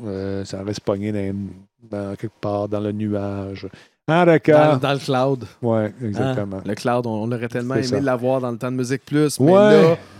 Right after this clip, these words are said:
Speaker 2: pour ce qui est des grenades, non !
Speaker 1: Ouais. Attends un peu, qu'est-ce qu'il dit ? Bernie, c'est le, c'est, c'est, euh, ouais, non, écoute, il y a des, euh, il y a des gens qui,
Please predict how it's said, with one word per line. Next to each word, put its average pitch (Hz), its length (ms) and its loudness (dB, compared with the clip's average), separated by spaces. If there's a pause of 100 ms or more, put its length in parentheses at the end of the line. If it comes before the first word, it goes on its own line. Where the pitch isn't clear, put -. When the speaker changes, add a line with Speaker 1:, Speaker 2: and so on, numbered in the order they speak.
(180)
Speaker 2:
pour 139 200 -2
ce - 100 -6
qui 147 220 0
est 143 40 0
des 135 120 -2
grenades, 117 380 -4
non ! 185 180 2 (720)
Speaker 1:
Ouais. 123 300 2 (600)
Attends 117 240 -4
un 104 60 -2
peu, - 120 -10
qu'est-ce - 200 -6
qu'il 120 120 0
dit ? 110 80 0
Bernie, 160 380 2
c'est 147 100 -4
le, 131 160 2
c'est, 135 260 -2
c'est, 135 100 -6
euh, 131 1000 0
ouais, 123 240 0
non, 113 160 -4
écoute, 127 280 -4
il 101 180 -6 (680)
y 117 60 4
a 120 40 4
des, 127 360 6
euh, 113 140 4
il 113 60 0
y 120 40 2
a - 20 2
des 127 160 4
gens 147 220 2
qui, 107 340 0